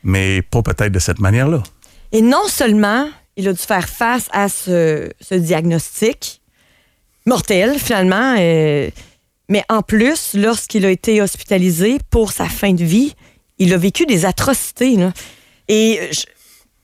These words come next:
Speaker 2: ma petite maman a vécu, même pas le corps, elle a vécu un mois pile, pile, pile à l'hôpital.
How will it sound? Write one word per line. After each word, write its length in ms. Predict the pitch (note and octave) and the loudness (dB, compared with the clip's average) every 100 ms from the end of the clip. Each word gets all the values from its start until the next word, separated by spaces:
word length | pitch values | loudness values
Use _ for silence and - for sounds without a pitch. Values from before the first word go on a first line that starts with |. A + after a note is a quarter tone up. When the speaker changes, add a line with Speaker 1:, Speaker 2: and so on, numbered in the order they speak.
| A3+ | 0
Speaker 2:
ma 160 | A3 A3 | 2 0
petite 320 | - F4+ - | -2 -4 -2
maman 360 | C#4 A3 A3 B3+ - | 0 2 0 -2 -4
a 140 | G#3 | -2
vécu, 760 | F#3+ G#3 - - C4+ C#4 C#4+ D#3 | 0 0 -2 -4 2 2 2 2
même 240 | G3+ A3 | 2 2
pas 200 | G#3 B3+ | 2 0
le 100 | A#3+ | 2
corps, 580 | F#3+ A3 F3 A3+ C#4 G3+ | 0 -2 -2 -2 -6 -4
elle 140 | F#3+ F#3+ | 0 2
a 60 | |
vécu 260 | F#3+ - - | 2 0 0
un 100 | C4+ | 2
mois 240 | B3+ A#3 - - | 2 2 0 0
pile, 240 | D4+ B3 | 0 0
pile, 220 | - A3+ | -2 -4
pile 480 | - G#3 F3 D#3+ D3+ - _ _ _ | -2 -2 -2 -4 -10 -16 _ _ _
à 80 | F3 | -2
l'hôpital. 640 | E3+ - G3+ G#3 C#4+ A3+ | -2 -4 -2 -2 0 -2